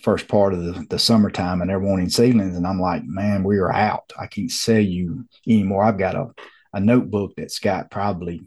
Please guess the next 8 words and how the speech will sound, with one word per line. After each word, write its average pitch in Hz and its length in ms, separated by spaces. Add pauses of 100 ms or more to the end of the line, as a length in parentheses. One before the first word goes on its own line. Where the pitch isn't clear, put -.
(140)
twenty, 104 320
twenty-five 98 520
different - 300
people 113 280
that's - 120
called 104 360
me 90 100
wanting, 90 500